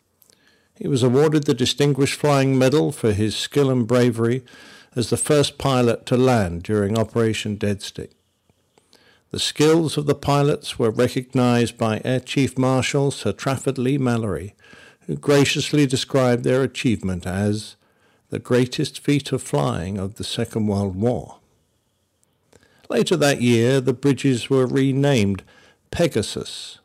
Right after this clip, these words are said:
after the emblem of the Parachute Brigade, and Horsa, after the gliders who came in the night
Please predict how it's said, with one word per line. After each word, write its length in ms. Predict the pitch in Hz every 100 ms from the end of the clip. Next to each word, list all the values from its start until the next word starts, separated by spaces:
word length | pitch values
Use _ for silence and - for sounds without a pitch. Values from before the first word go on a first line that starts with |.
| _
after 300 | 117 107 -
the 160 | 104 110
emblem 400 | 120 135 131 131
of 120 | 117
the 80 | 117
Parachute 520 | - 117 107 - 107
Brigade, 500 | 117 113 107 104 101 - _ _ _ _
and 160 | 185 175
Horsa, 560 | - 139 101 - 107 - _ _ _ _
after 260 | 117 110 -
the 140 | 110
gliders 800 | 92 120 117 120 110 117 107 -
who 120 | 117
came 440 | 107 - 120 120 120
in 100 | 117
the 80 |
night 420 | 110 101 92 98